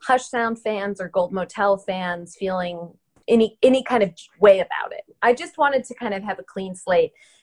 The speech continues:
And I was really amazed when I released those songs that the types of people who were responding to it, the types of labels that wanted to sign me,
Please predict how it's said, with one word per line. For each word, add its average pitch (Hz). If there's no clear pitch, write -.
And 240
I 233
was 240
really 254
amazed 240
when 202
I 196
released 190
those 190
songs 240
that 214
the 214
types -
of 208
people 262
who 214
were 196
responding 226
to 220
it, 202
the 196
types 220
of 190
labels 202
that -
wanted 175
to 180
sign 226
me, 202